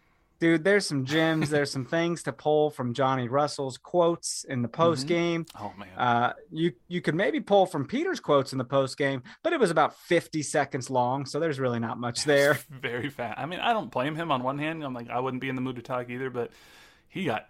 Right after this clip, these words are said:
Speaker 2: in and out before a lot of reporters even had a chance to get on. And I, I don't, I
Speaker 1: Yeah.
Speaker 2: don't say that disparagingly. I think he was just like, "I'm gonna, I'm gonna fulfill my league obligation." Um, he got on faster than normal, and if I were him, I wouldn't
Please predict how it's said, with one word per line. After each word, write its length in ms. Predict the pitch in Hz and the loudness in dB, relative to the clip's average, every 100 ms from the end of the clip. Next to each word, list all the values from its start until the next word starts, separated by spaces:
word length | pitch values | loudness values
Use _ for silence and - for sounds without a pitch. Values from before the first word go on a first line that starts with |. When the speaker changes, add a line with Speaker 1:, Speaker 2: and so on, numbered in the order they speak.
| - | -2
Speaker 2:
in 120 | 131 | -2
and 120 | 123 | 0
out 180 | 123 123 | 0 0
before 640 | 113 - 127 123 127 123 | -4 -6 -2 2 2 2
a 100 | 110 | -2
lot 220 | 110 131 | 0 0
of 40 | 131 | 0
reporters 460 | 117 139 131 120 | -4 -6 -6 -6
even 140 | 117 113 | -8 -10
had 100 | 110 | -12
a 40 | |
chance 280 | - 117 110 | -12 -12 -12
to 80 | 120 | -10
get 200 | 110 113 | -6 -2
on. 240 | 113 113 117 | -2 -4 -4
And 140 | 123 | -4
I, 140 | - | 0
I 40 | 135 | 2
don't, 180 | 135 - | 2 0
I 20 | |
Speaker 1:
Yeah. 60 | 135 | 0
Speaker 2:
don't 140 | 139 | 0
say 120 | - 147 | 0 0
that 200 | 143 127 | 0 -2
disparagingly. 840 | - 120 127 135 147 156 165 180 | -2 2 2 0 -4 -6 -8 -6
I 100 | 120 | -6
think 220 | 123 127 | -4 -6
he 140 | - 127 | -4 -2
was 220 | 120 117 | -2 -4
just 200 | 120 - | -10 -6
like, 320 | 113 104 - _ _ _ _ _ - | -6 -6 -16 _ _ _ _ _ -12
"I'm 100 | 107 | -10
gonna, 180 | 107 104 | -10 -10
I'm 120 | - 107 | -10 -10
gonna 100 | 104 | -10
fulfill 320 | 117 - 123 | -10 -4 -2
my 80 | 120 | -2
league 240 | 117 120 | -4 -2
obligation." 800 | 120 113 110 120 120 127 127 123 - - _ _ | -2 -2 -4 -6 -4 -6 -6 -8 -12 -20 _ _
Um, 460 | 107 101 95 98 - _ _ _ _ | -10 -8 -10 -14 -18 _ _ _ _
he 220 | - 123 | -10 -2
got 160 | 117 117 | 2 2
on 180 | 113 113 | 2 0
faster 420 | 120 117 - 123 | -2 -4 -6 -6
than 160 | 120 | -4
normal, 480 | 117 131 143 143 147 | -4 -4 -4 -6 -6
and 420 | - 110 107 107 - _ _ _ _ - | -10 -10 -10 -10 -14 _ _ _ _ -20
if 160 | - | -6
I 80 | 113 | -2
were 100 | 123 | -2
him, 200 | 123 123 | -2 -2
I 80 | 120 | 0
wouldn't 400 | 123 120 - | 0 -2 -10